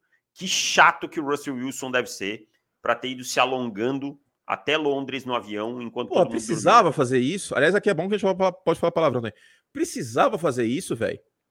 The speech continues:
Speaker 1: Pô, chato, né, mano? Des-, vai ver o filme, vai ler um
Speaker 2: Pô, mas
Speaker 1: livro,
Speaker 2: vai
Speaker 1: tio.
Speaker 2: ver Chernobyl.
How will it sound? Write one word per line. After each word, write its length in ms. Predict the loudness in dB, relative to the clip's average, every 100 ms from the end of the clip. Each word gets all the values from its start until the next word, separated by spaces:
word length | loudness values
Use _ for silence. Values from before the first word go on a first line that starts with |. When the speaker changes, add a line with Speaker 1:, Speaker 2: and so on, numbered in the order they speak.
| _
Speaker 1:
Pô, 260 | -8 -4 -4
chato, 520 | -4 0 2 0 -4
né, 80 | -6
mano? 240 | -4 -6
Des-, 380 | -6 -6 -6 -4
vai 160 | 0 0
ver 80 | -2
o 60 |
filme, 580 | -8 -10 -4 -2 -2 2
vai 800 | 4 4 2 -4 -6 -8 -10 -18 _ _ _ _ _ _
ler 160 | -4 -4
um 140 | -2
Speaker 2:
Pô, 140 | -2 2
mas 120 | 2
Speaker 1:
livro, 100 | 4
Speaker 2:
vai 160 | 4 4
Speaker 1:
tio. 140 | 2
Speaker 2:
ver 60 | -2
Chernobyl. 1000 | 0 0 0 -2 -2 -2 0 0 -2